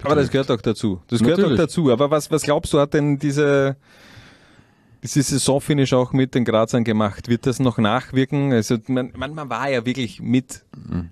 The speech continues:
Speaker 1: einem Bein, mit einem Fuß war man schon in der Bundesliga, oder? Ich meine, Dornbirn kann man schon mal schlagen, wenn's auch für die Rothosen im Grunde um nichts mehr geht, dann kann man's vielleicht noch eher schlagen. Und dann kam
Speaker 2: Mhm.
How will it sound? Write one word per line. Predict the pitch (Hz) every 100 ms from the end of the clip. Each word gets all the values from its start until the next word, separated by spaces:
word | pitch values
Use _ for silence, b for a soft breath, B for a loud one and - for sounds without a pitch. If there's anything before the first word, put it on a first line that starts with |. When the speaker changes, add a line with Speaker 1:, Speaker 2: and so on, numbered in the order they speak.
| -
Speaker 1:
einem | 107 123 123 113 -
Bein, | - 95 101 101 90
mit | 104 -
einem | 120 143 139
Fuß | - 127 127
war | 120
man | 120 110
schon | 120
in | 110
der | 107
Bundesliga, | - 104 104 98 95
oder? | 104 139 123
Ich |
meine, | 123 117
Dornbirn | 117 117 127 123 120
kann | 113 117
man | 117
schon | 113 117
mal | 113
schlagen, | 107 107 113 120
wenn's | 110 110
auch | 117 107
für | - 117
die | 110
Rothosen | 107 110 117 110 117
im | 117 110
Grunde | 117 120 120
um |
nichts | 113 117 -
mehr | 107
geht, | 104 110 107 -
dann | 104 104
kann | 107
man's | 110 113 -
vielleicht | - -
noch | 113 117 -
eher | 92
schlagen. | 95 107
Und | 117
dann | 113 123 135 B B B
kam | - 110
Speaker 2:
Mhm. | 123